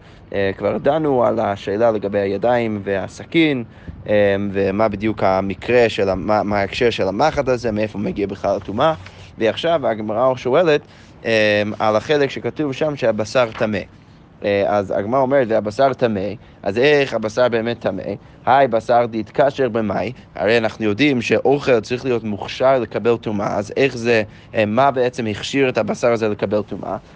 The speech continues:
אז הגמרא אומרת ככה, "הנה, אם דהתקשר בדם", אם אתה רוצה להגיד שזה עכשיו מוכשר לקבל טומאה על ידי הדם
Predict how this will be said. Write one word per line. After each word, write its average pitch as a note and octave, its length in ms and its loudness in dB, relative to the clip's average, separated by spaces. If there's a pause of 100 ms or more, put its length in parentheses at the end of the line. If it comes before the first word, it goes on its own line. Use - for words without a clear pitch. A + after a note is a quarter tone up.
אז G#2+ 120 -8
הגמרא B2+ 160 -2
אומרת D3 200 0
ככה, C#3+ 260 4
"הנה, C#3+ 300 -2
אם G#2+ 160 0
דהתקשר G#2+ 540 -2
בדם", A#2 420 2
אם D3 80 -4
אתה D3 100 -2
רוצה C#3+ 240 0
להגיד B2 420 2 (260)
שזה A2+ 440 0 (340)
עכשיו A2+ 320 2
מוכשר A2 480 2
לקבל A2 400 -2
טומאה A2 520 0
על A2+ 140 2
ידי A2 560 2 (220)
הדם A#2 640 2